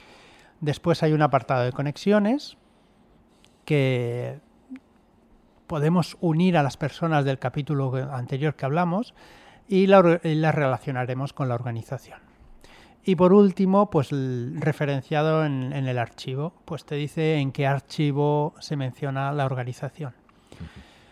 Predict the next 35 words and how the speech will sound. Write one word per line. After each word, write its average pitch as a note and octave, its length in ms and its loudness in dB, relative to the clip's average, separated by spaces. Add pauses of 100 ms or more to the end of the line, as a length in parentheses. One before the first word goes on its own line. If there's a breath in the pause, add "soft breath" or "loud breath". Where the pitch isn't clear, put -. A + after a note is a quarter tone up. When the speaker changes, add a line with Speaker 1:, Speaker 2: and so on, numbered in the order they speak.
(300 loud breath)
Speaker 1:
Eh, D#3+ 240 0
vamos G3 280 2
a A#3+ 40 4
hablar G#3 220 6
un F#3 80 2
poco G3 260 2
de F#3 360 4
los D#3 240 0
caracteres, D#3+ 600 -4 (200)
caracteres E3 580 -6
aparentes E3 720 -4
de C#3 100 -6
cada D3 240 -2
organización. C#3 880 -2
No D#3 140 4
hablaremos D3+ 460 2
ni C#3 120 -4
del C3 180 -4
siniestro G3 760 -2
ni D#3 160 -2
de C3+ 360 -6
nada C#3 260 -2
más F3+ 380 -2
para C#3 260 -2
que C#3+ 160 -4
no, C3+ 960 -2
Speaker 2:
No F#2+ 120 -8
hacer F2 200 -10
un D#2+ 140 -10
Speaker 1:
para C#3 260 -6
no D3 160 -2
Speaker 2:
spoiler, D3 40 -12
Speaker 1:
hacer C#3+ 200 -4
spoilers D3 640 -6
Speaker 2:
claro. C3+ 120 -8